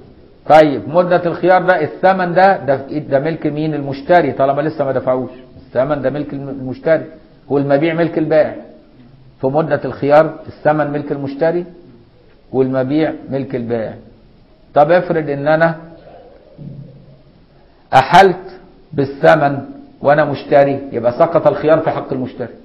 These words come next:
واخد بالك؟ لانه تعلق به حق، ما يتعلقش بحقان.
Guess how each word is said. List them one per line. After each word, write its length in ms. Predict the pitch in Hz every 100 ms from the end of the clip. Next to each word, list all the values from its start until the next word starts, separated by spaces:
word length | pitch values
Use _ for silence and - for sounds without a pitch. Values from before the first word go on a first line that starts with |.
| - _ _ _ _ _ _ _ _ _ _ _ _ _ _ - - _ -
واخد 280 | 113 113 110
بالك؟ 240 | 127 143 -
لانه 260 | 113 131 131
تعلق 400 | 147 160 160 160
به 140 | 165
حق، 280 | - 180 147
ما 80 | 143
يتعلقش 360 | 131 151 151
بحقان. 500 | 156 139 143 165 147